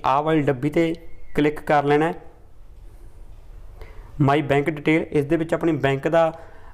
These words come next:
ਅਕਾਊਂਟ ਨੰਬਰ, ਆਈ ਐਫ ਸੀ ਕੋਡ ਇਹ ਭਰ ਦੇਣਾ ਜੀ ਅਤੇ ਇਸ ਦੇ ਨਾਲ ਤੁਹਾਨੂੰ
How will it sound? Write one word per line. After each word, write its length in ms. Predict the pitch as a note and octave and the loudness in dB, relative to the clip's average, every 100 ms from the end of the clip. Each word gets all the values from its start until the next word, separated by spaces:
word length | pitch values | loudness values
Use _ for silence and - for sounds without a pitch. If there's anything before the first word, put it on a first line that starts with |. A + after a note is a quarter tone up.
| F3 | -2
ਅਕਾਊਂਟ 320 | D#3 D3 D3+ | 2 2 4
ਨੰਬਰ, 400 | D#3+ D#3+ D#3 - C#3 | 2 4 2 2 2
ਆਈ 140 | C#3 | 2
ਐਫ 100 | D3 | 2
ਸੀ 140 | - | 0
ਕੋਡ 400 | E3 - D3+ D#3 E3 - - - - - | -2 4 6 6 2 -4 -18 -20 -6 2
ਇਹ 160 | D#3+ | 2
ਭਰ 260 | D#3+ F#3 D#3+ | 2 2 2
ਦੇਣਾ 220 | C#3+ D3+ | 2 2
ਜੀ 260 | D#3 E3+ - - | 2 0 -2 -4
ਅਤੇ 180 | D#3 D3 | 0 2
ਇਸ 100 | D3 | 4
ਦੇ 160 | E3 | 4
ਨਾਲ 220 | E3+ D#3+ | 6 4
ਤੁਹਾਨੂੰ 420 | D#3 D#3+ D3 D3+ | 4 2 4 2